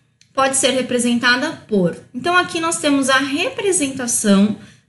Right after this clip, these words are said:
da equação global e também das etapas envolvidas no processo.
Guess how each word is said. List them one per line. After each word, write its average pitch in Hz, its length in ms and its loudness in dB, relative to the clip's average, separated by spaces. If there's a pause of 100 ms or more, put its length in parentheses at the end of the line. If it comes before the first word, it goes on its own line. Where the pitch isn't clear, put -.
da 226 80 0
equação 208 460 2
global 196 600 2
e 262 60 -8
também 277 360 2
das 277 200 2
etapas 285 720 0
envolvidas 254 960 -2
no 269 140 -8
processo. - 800 -4